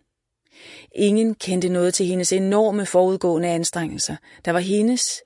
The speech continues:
alene, og som hun måtte leve med for at kunne det, hun allerhelst ville, at stå på scenen. Hvad der foregik, når hun fik sine ture,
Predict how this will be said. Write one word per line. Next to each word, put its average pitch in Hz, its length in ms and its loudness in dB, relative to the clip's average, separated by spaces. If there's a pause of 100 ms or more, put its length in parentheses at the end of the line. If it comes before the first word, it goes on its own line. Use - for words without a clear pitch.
(120)
alene, 185 540 0 (560)
og 190 100 -2
som 226 140 2
hun 226 140 2
måtte 190 200 0
leve 240 340 2
med 196 200 2 (240)
for 233 180 2
at 202 60 -2
kunne 269 260 -2
det, 185 180 -2
hun 175 240 -6
allerhelst 196 680 -4
ville, 190 300 -2 (460)
at - 140 -4
stå - 360 -2 (200)
på 185 120 -8
scenen. 107 460 -6 (1040)
Hvad 185 160 2
der 196 80 0
foregik, 233 680 0
når 202 100 -2
hun 214 180 0
fik 165 200 -4
sine 180 360 -2
ture, 147 480 -4